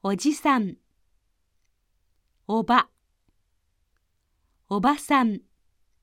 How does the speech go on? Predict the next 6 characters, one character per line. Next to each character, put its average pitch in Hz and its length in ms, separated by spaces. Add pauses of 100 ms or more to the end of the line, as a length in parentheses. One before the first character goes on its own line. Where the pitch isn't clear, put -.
(1300)
お 214 100
と 370 160
と 277 180
し。 - 320 (2250)
会 302 380
話。 254 240